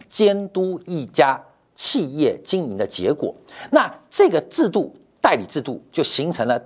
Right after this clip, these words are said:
代理的激励制度，如何奖赏马斯克，如何奖赏祖克伯，如何奖赏库克，就看这家公司的股价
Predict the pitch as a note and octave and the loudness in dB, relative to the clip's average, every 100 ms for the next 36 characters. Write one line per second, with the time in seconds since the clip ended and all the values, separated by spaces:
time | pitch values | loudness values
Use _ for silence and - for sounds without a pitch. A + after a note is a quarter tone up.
0 | - D#4 A#3 C3 F2 C#2+ D2 _ - D4 | 0 2 2 -4 -8 -18 -20 _ -2 2
1 | D4 D4 A#2+ - G2+ F#2 - - - - | 4 2 0 -6 -10 -10 -12 -18 -14 0
2 | F3+ D4+ E4+ - F3 G3 G3 - D#3 G#3 | 4 6 6 4 4 4 4 0 2 2
3 | B3 A2 - - - C3 - - F#3+ - | 0 0 -2 -14 -6 -4 -4 -4 -4 2
4 | A2+ - - - - - F#3+ D#4+ F4 G#3+ | 0 0 -12 -20 -20 -2 4 6 6 2
5 | G#3+ F3+ F#3 G3 C#3+ C3 D#3 - - F#2 | 2 2 2 2 0 -2 -8 -12 -8 -8
6 | - - C#3 E2 E2+ - - - E3+ E4 | -2 2 2 0 -8 -8 -16 -4 4 4
7 | - F#3 F#3+ F#3 - G3+ - - - - | 4 4 4 4 0 2 -2 -2 -8 -4
8 | F#3 - D3 - - _ - G4 A#3+ C3+ | -2 0 0 -2 -20 _ 2 4 4 0
9 | G3 A#2 D3+ C3 D3+ C#3+ C3 - F2+ - | -6 -2 -2 -2 -4 -2 -4 -4 -2 0
10 | F2+ | 0